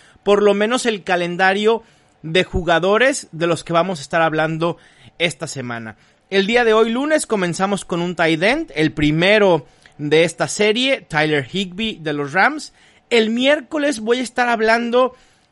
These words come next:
de un ataque terrestre por comité que me parece que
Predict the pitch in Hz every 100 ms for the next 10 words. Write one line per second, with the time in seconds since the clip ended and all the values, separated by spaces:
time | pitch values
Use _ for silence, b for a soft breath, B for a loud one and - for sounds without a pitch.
0 | - 185 220 220 247 302 311 269 254 277
1 | 294 214 214 220 226 269 269 - 208 175
2 | - 185 180 180 - 190 220 240 _ _
3 | _ _ _ _ _ _ - - 196 196
4 | - 196 233 - - - 226 208 185